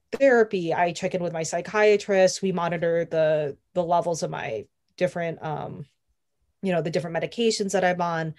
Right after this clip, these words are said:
But at the end of the day, it's not a deficit. It's just something that,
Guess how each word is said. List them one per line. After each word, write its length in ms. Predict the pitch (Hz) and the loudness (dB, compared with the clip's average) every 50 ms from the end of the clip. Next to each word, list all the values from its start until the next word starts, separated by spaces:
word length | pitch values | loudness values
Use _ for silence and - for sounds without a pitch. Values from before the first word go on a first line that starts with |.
| - - - - - _ _ _ _ _ | -16 -20 -20 -20 -20 _ _ _ _ _
But 240 | - 190 185 185 - | 4 4 6 6 4
at 140 | 185 185 - | 2 0 2
the 100 | 214 226 | 2 2
end 140 | 247 247 240 | 4 4 2
of 80 | 208 | 0
the 80 | 175 165 | 0 -2
day, 640 | 160 - 180 185 190 190 180 170 156 - - - _ _ | 0 2 4 6 6 4 4 2 0 -2 -6 -10 _ _
it's 440 | 185 185 180 - - - - - - _ _ _ _ | 2 2 2 2 -2 -6 -6 -8 -10 _ _ _ _
not 300 | 196 190 202 202 202 208 | -4 0 2 4 4 4
a 100 | 190 165 | 4 2
deficit. 720 | 156 - - 185 185 185 - 196 - - 165 143 143 131 - - | 0 -2 0 0 0 2 0 -2 -2 -4 -6 -6 -6 -8 -6 -6
It's 160 | 180 156 - | -6 -4 -4
just 180 | - 185 - | -4 -4 -2
something 360 | - 190 185 160 156 180 165 160 | -2 -2 -2 -2 -4 -4 -6 -4
that, 400 | - 160 156 160 156 131 - | -6 -6 -6 -4 -6 -8 -8